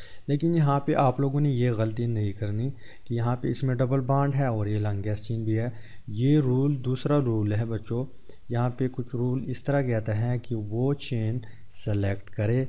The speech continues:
जिसमें मैक्सिमम डबल बॉन्ड हो। अब यहाँ पे आप लोग देख ले, इस चेन को अगर हमने सेलेक्ट किया तो इसमें एक डबल बॉन्ड आता है, अगर हमने इसको सेलेक्ट किया तो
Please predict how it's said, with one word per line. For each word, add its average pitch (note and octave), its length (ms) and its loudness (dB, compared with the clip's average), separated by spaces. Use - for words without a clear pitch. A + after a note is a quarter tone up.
जिसमें C3 500 0
मैक्सिमम A#2+ 960 0
डबल G2+ 400 0
बॉन्ड F2+ 420 0
हो। F2 300 -2
अब B2 140 2
यहाँ C3+ 340 2
पे C#3+ 60 2
आप B2+ 240 2
लोग B2 220 -2
देख A2+ 240 -2
ले, B2 180 0
इस C#3 440 -2
चेन B2+ 300 2
को C3+ 160 0
अगर B2+ 280 2
हमने A2 580 0
सेलेक्ट A2+ 480 0
किया G#2 380 0
तो - 120 -6
इसमें B2+ 420 -2
एक B2+ 480 0
डबल G#2 280 2
बॉन्ड F#2+ 300 0
आता F2+ 220 -4
है, F2+ 160 -4
अगर C#3 220 2
हमने A2+ 460 -2
इसको C#3+ 380 -4
सेलेक्ट A2 400 -2
किया A2+ 340 -4
तो - 180 -10